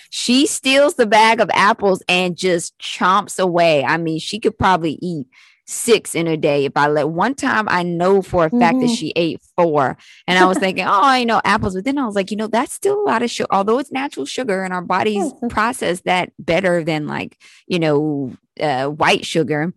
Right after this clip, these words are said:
Speaker 2: But still, you know, so I'm like, "Let me give her some water and try to flush that out or something."
Speaker 1: <laughs>
Speaker 2: But anyway,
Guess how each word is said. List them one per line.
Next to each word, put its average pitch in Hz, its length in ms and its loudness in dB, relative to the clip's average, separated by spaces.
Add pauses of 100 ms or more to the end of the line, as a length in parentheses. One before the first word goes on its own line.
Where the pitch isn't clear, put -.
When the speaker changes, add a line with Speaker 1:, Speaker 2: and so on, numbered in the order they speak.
(420)
Speaker 2:
But 170 120 -6
still, 190 560 4
you 160 160 -2
know, 160 300 0
so 170 140 -8
I'm 170 140 -8
like, 170 320 -8
"Let 190 80 -6
me 226 80 -6
give 226 160 -6
her 208 100 -8
some 165 240 -8
water 151 360 -2
and 123 180 -8
try 165 200 -8
to 151 120 -6
flush 170 380 -8
that 160 180 -2
out 156 200 0
or - 60 -2
something." 156 400 -6
Speaker 1:
<laughs> 151 80 -2
Speaker 2:
But 156 140 2
anyway, 165 640 0